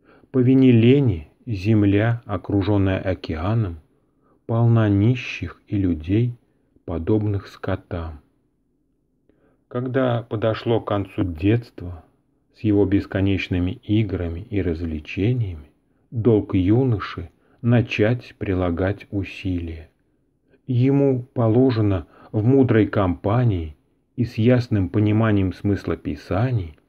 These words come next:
постигать свои достоинства и недостатки. Валмики сказал: «Когда мудрый произнёс эти слова, день закончился.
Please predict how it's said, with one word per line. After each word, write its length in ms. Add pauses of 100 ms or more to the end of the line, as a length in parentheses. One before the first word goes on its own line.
(440)
постигать 840
свои 480
достоинства 1000 (180)
и 100
недостатки. 1080 (800)
Валмики 580
сказал: 720 (640)
«Когда 520 (120)
мудрый 580
произнёс 600
эти 260
слова, 640 (500)
день 440
закончился. 1120